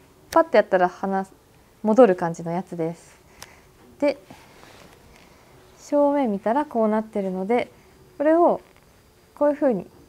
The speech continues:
回しながら刃をこの中に入れて、これで取り付けが完了です。外すときはつまみをこうやってピュッてやるやつ、やっただけですって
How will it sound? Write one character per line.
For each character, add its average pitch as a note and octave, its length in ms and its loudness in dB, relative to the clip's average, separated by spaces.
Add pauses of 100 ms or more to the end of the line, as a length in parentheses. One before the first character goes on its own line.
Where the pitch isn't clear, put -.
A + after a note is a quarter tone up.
(120)
回 A#3 280 2
し D#4 120 -6
な D4+ 180 2
が C4 140 6
ら D#4 120 6
刃 C#4+ 260 2
を C#4 240 4 (640)
こ - 200 -4
の A3+ 120 0
中 A3+ 260 0
に C4 180 0
入 G3+ 180 -4
れ F#3 120 0
て、 - 320 0 (1400)
こ C4+ 120 0
れ D4 100 6
で F4 180 6
取 A#3 220 -2
り A#3 60 2
付 A3+ 240 -4
け G#3+ 40 2
が D4+ 100 6
完 A3 320 0
了 G3+ 200 2
で G3+ 240 0
す。 - 300 -20 (760)
外 E4+ 240 6
す F#4 60 -12
と G#4 120 4
き D4 140 2
は C4+ 160 10
つ A#3+ 160 -4
ま C4+ 140 6
み C#4 120 6
を C#4 80 4
こ C#4 100 8
う C#4 40 8
や C#4 60 0
っ - 40 -20
て C#4 220 4 (320)
ピ D#4+ 60 0
ュ E4 40 -2
ッ E4 40 -6
て - 120 2
や A3 60 6
る G3+ 80 0
や G3+ 100 2
つ、 G3 160 -14 (200)
や A3+ 100 0
っ G#3+ 60 -4
た A#3+ 160 0
だ A#3+ 100 2
け A#3+ 140 2
で F#3+ 180 2
す G3 160 -6
っ C#4+ 40 -6
て - 280 -4